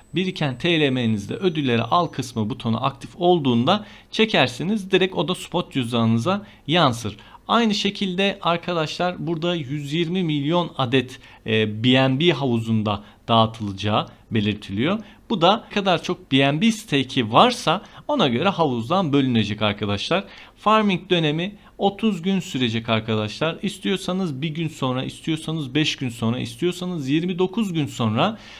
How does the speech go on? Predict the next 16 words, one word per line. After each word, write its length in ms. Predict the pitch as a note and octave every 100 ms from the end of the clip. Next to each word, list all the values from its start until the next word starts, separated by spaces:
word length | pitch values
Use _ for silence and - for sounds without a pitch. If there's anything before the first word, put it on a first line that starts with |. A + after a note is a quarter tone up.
| -
otuz 460 | A#3 A#3+ B3 G3 D3
gün, 320 | F3+ G3 D3+ -
e, 340 | - C3+ C3 C3+
boyunca 560 | C#3+ A#2 G#2+ F3 A3 G3+
bu 60 |
farming 440 | G3+ F#3 F3+ E3 -
devam 300 | F3 F3+ C#3+
edecek. 340 | A#2 F#3+ -
İstediğiniz 500 | F#3 - C#3+ B2+ B2
zaman 240 | D#3 D3+
katılıp 500 | - - - B2+ -
istediğiniz 640 | C#3+ - E3+ D#3 F3+ G#3+ C#3
gibi 180 | B2+
de 80 | E3+
çıkış 360 | - - - -
yapabilirsiniz. 680 | D3 C#3 C#3+ A#2 A2+ D3